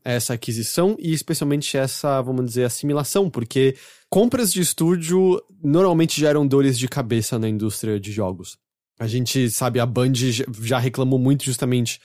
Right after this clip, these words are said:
de quando eles foram adquiridos pela Microsoft, como foi meio terrível. Recentemente, o Martin O'Donnell tava falando sobre como a aquisição por parte da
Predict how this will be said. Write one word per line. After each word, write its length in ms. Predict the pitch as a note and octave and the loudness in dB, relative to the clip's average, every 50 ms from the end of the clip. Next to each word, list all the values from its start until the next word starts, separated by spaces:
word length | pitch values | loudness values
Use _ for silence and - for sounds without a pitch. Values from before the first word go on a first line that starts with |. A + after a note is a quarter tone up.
| _ _ _ _ _ _ - | _ _ _ _ _ _ -12
de 360 | B2 A2+ A#2 A#2 A#2 E3 G3 | -10 -8 -6 -4 -2 -2 -2
quando 260 | - - F#3 E3+ D#3+ | 0 0 2 2 2
eles 140 | D#3 C#3 - | 0 0 0
foram 140 | - C#3+ C3+ | 0 0 2
adquiridos 360 | C3 B2 - C3+ B2+ A#2+ A2+ | 0 0 0 -2 -4 -2 -2
pela 140 | - C3 A#2+ | -4 -2 -2
Microsoft, 600 | A#2+ A#2+ - B2+ A2 - - B2 A2+ - - - | -2 -2 -2 -4 -4 -4 -4 -4 -4 -6 -8 -8
como 200 | - A#2+ A#2 A2 | -6 -4 -4 -4
foi 140 | - A#2+ | -2 -2
meio 140 | A2 A2 A2 | -2 -2 -2
terrível. 500 | - - G#2 A2+ C#3 D#3 D3 D#3+ E3 D#3+ - - - - _ _ _ - | -4 -4 -2 0 0 2 2 2 2 0 -2 -8 -20 -20 _ _ _ -6
Recentemente, 560 | - C3 A#2+ D#3 - - D#3 D3+ C#3+ - - | -4 -2 -2 -2 -4 -2 -2 -2 -2 -2 -2
o 40 | C#3 | -2
Martin 340 | C3+ C3+ C3+ - - - C3+ | 0 0 -2 -2 -2 0 0
O'Donnell 400 | B2 A#2 B2 B2+ B2+ C3 B2+ A#2+ | 0 2 0 0 0 0 -2 -2
tava 220 | - A#2+ B2 B2+ | -2 -2 -2 -2
falando 280 | - - B2+ B2+ B2+ A#2+ | -2 -2 0 0 0 0
sobre 260 | - - A#2 A#2 A#2+ | -2 -4 -4 -6 -6
como 360 | - - A#2+ A#2+ A#2+ A#2 A#2+ | -4 -4 -2 -2 0 0 0
a 60 | A#2+ | -2
aquisição 440 | A#2 - B2 A#2 A2+ - - A#2+ A2 | -2 -4 -4 -6 -4 -4 -4 -4 -4
por 140 | G#2+ A#2 A2 | -4 -4 -4
parte 260 | - A#2 A2 - - | -2 -4 -4 -4 -2
da 380 | B2 A#2 A2+ A2+ A2 G#2+ G#2 | -2 0 0 0 -2 -2 -6